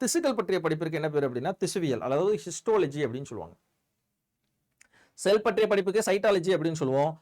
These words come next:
திசுக்கள் பற்றிய படிப்புக்கு ஹிஸ்டாலஜி அப்படின்னு சொல்லுவாங்க. ஓகே, அந்த பாயிண்ட் மட்டும் தெளிவா தெரிஞ்சுக்குங்க. அடுத்து விலங்கு திசுக்கள் அவற்றின் அமைப்பு மற்றும் செயல்பாடுகளை அடிப்படையாக கொண்டு கீழ்காணும் நான்கு அடிப்படை வகைகளாக. சரிங்களா? அங்க எப்படி தாவர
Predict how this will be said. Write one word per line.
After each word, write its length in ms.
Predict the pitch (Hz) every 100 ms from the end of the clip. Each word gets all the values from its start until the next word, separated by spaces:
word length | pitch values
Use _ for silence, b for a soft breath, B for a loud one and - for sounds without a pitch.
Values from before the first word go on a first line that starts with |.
| _ _ _ -
திசுக்கள் 340 | 175 247 226
பற்றிய 200 | 202 190 170
படிப்புக்கு 260 | 151 151 202
ஹிஸ்டாலஜி 500 | 165 - 220 156 139 147
அப்படின்னு 260 | 113 117 127
சொல்லுவாங்க. 300 | 98 95 92 -
ஓகே, 120 | - 156
அந்த 120 | 135 143
பாயிண்ட் 240 | 147 151
மட்டும் 180 | 143 139
தெளிவா 220 | 135 127 131
தெரிஞ்சுக்குங்க. 420 | 131 120 123 127 196 240 _ _ _ _ -
அடுத்து 180 | 214 202
விலங்கு 220 | 220 269 233
திசுக்கள் 360 | 208 202 220 208
அவற்றின் 320 | 180 190 180
அமைப்பு 280 | 170 208 220 190
மற்றும் 220 | 170 190
செயல்பாடுகளை 480 | 175 180 175 170 160 143
அடிப்படையாக 340 | 143 151 147 135
கொண்டு 220 | 120 151 202 - _
கீழ்காணும் 380 | 196 175 175 202
நான்கு 300 | 151 175 214 156
அடிப்படை 260 | 147 147 135
வகைகளாக. 300 | 117 107 101 - -
சரிங்களா? 300 | 139 131 156 b b -
அங்க 100 | 156 190
எப்படி 180 | 190 208 185 151
தாவர 180 | 165 185